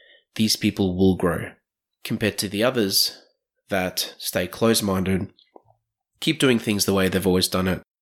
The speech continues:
and they keep getting the same outcome that they keep getting every time they try whatever task it may be. One last thing is that you'll find this is very, very infectious.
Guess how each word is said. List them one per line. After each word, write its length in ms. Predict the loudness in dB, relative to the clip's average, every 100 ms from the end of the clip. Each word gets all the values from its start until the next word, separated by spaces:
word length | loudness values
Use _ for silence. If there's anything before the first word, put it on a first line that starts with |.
| _ _ -4
and 300 | 0 0 0
they 160 | -2
keep 460 | -2 0 0 0 _ -6
getting 400 | -2 -2 -2 -4
the 120 | -2
same 400 | 0 0 0 -2 -2
outcome 640 | -4 -4 -4 -4 -4 -8 _ _ _ _ _ -6
that 140 | -4
they 120 | -2
keep 240 | -2 -4 -4
getting 240 | -6 -6 -12 -4
every 260 | -4 -2 -2
time 300 | -2 -2 -2
they 120 | -2
try 540 | -2 -2 0 -2 -6 _ _
whatever 360 | -2 0 0 -2
task 400 | -2 -2 -2 -2
it 100 | -2
may 180 | -2 -2
be. 320 | -4 -8 -12 _ -20 _
One 220 | -2 0
last 300 | 2 2 2
thing 400 | 2 2 0 -4 -8 _ _ _ _
is 160 | -2 0
that 200 | 0 0
you'll 120 | -2
find 440 | -2 -2 -2 -4 -4
this 220 | 0 0
is 160 | 0
very, 440 | -4 0 2 2 0
very 440 | 0 2 2 2
infectious. 920 | 0 -2 -2 -2 -2 0 0 0 -4